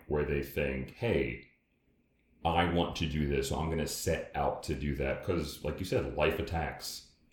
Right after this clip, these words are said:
And I think to some degree, that's the direction that life pushed them in. That's the direction that life's wind blew them in. It's like, "Hey, you want to, uh, you want to eat tonight?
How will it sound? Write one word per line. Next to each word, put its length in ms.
And 120
I 80
think 220
to 120
some 320
degree, 560
that's 420
the 440
direction 540
that 320
life 420
pushed 320
them 160
in. 140
That's 240
the 60
direction 540
that 280
life's 300
wind 540
blew 240
them 240
in. 320
It's 80
like, 140
"Hey, 180
you 120
want 260
to, 280
uh, 380
you 80
want 160
to 60
eat 180
tonight? 440